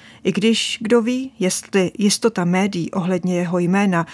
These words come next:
není jen další novinářská fáma. Protože Banksy klidně může být i umělecká skupina. Mohou to být všichni ti, kdo se kdy na těchto obrazech podíleli, anebo ještě dál.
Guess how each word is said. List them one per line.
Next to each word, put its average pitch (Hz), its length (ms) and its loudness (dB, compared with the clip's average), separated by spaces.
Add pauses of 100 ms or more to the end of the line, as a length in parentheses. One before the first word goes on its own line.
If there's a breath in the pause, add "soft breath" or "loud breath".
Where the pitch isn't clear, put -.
(200 loud breath)
není 220 360 6
jen 170 200 0
další 190 480 0
novinářská 180 720 0
fáma. 165 560 -2 (600 loud breath)
Protože 208 360 0
Banksy 226 440 0
klidně 240 320 0
může 214 260 2
být 233 260 -2
i 196 100 0
umělecká 208 640 2
skupina. 165 600 -4 (300)
Mohou 196 240 4
to 196 140 -2
být 190 280 -2
všichni 214 440 0
ti, 214 380 -2
kdo 208 180 -2
se 190 220 -2
kdy 180 220 -2
na 160 120 -2
těchto 202 360 -4
obrazech 196 480 -2
podíleli, 170 640 0 (420 loud breath)
anebo 208 340 2
ještě 220 320 2
dál. 165 340 0